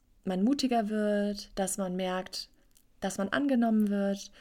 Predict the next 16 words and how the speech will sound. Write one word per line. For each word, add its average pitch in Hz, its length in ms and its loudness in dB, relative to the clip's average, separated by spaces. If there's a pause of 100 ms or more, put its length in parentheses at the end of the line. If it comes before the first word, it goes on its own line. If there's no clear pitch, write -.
(280)
dass 196 240 0
man 196 100 0
ein 202 120 2
neues 196 300 2
Umfeld 254 400 2
zum 214 140 0
Beispiel 208 380 0
aufbaut, 185 840 -4 (920)
dass 185 180 -6
es 185 140 -4
neue 185 240 0
Menschen 254 360 0
im 208 100 4
Leben 202 340 4
gibt. 190 400 -4 (840)
Und 185 720 0